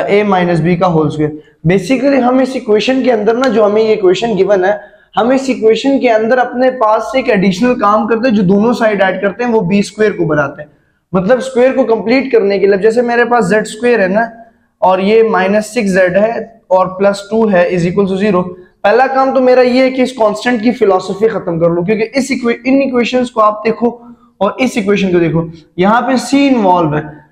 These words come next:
लेकिन मेरे पास इन formulas के अंदर, क्योंकि मैंने square को complete करना है, सी नहीं है, तो मैं सी को right हैंड साइड पे ले जाऊंगा। हर जगह में सी मेरा कहाँ पे होगा, मतलब जो constant होगा, ठीक है। यहाँ पे भी constant right hand side, यहाँ पे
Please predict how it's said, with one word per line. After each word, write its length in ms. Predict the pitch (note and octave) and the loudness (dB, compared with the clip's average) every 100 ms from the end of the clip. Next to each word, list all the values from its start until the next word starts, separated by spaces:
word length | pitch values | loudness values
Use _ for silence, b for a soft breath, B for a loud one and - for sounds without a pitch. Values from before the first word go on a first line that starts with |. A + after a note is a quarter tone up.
| F3+ | -2
लेकिन 300 | G3+ C#4 C4+ | -2 0 0
मेरे 240 | A#3+ B3 | 0 0
पास 280 | B3 C4+ C4+ | 0 -2 -2
इन 120 | C4+ C4+ | -2 0
formulas 600 | B3+ A3+ A3 A#3 B3+ A#3+ | 0 0 0 0 0 -2
के 80 | |
अंदर, 180 | A3+ A3 | 0 0
क्योंकि 180 | G#3+ A3 | 0 -4
मैंने 200 | A#3 A#3 | -2 -2
square 300 | A3+ B3 B3+ | -2 -2 0
को 100 | A#3+ | 0
complete 440 | A3 G3+ B3 C#4+ A#3+ | -2 -2 -2 -2 -2
करना 220 | A3 A3+ | -2 0
है, 160 | A#3+ B3+ - | 0 -2 -6
सी 280 | - - C4 | -12 -2 0
नहीं 160 | C4+ B3 | 2 0
है, 100 | B3 | 0
तो 80 | B3 | 0
मैं 120 | A#3+ | -2
सी 180 | - B3+ | -4 -8
को 160 | C4+ | -2
right 220 | A#3+ A3 G#3+ | 0 2 0
हैंड 120 | G#3+ | -2
साइड 240 | G3 F3+ | 0 0
पे 60 | F3+ | 0
ले 120 | F3+ | 0
जाऊंगा। 280 | E3+ F3 F#3 - _ _ _ _ _ _ _ _ | 0 -2 -4 -6 _ _ _ _ _ _ _ _
हर 160 | - A#3 | -2 0
जगह 260 | G#3+ G#3 G#3 | 2 2 0
में 120 | G3+ | 0
सी 220 | - G#3 | 0 2
मेरा 220 | G#3 F#3+ | 2 2
कहाँ 180 | F#3 F#3+ | 0 0
पे 120 | F#3+ | 0
होगा, 220 | F3 E3+ A3+ - B B B - | 0 0 -2 -6 B B B -4
मतलब 200 | F#3 G3 | 0 0
जो 100 | G#3+ | 0
constant 520 | G#3+ F#3+ F3+ A3 G#3+ E3 | 0 -2 -2 -2 0 0
होगा, 200 | D3+ D3 | 0 0
ठीक 200 | E3+ G#3 | 0 -2
है। 140 | B3 B B B | -2 B B B
यहाँ 220 | F3 G3 A3 | 0 2 2
पे 100 | B3 | 0
भी 140 | A#3 | -2
constant 480 | A#3 A#3 A#3 B3 A3+ | 0 -2 0 -2 0
right 180 | A#3 A3 | 2 0
hand 120 | A3+ | 0
side, 260 | A3 G3 | 0 0
यहाँ 140 | F3+ | 0
पे 80 | F#3 | 2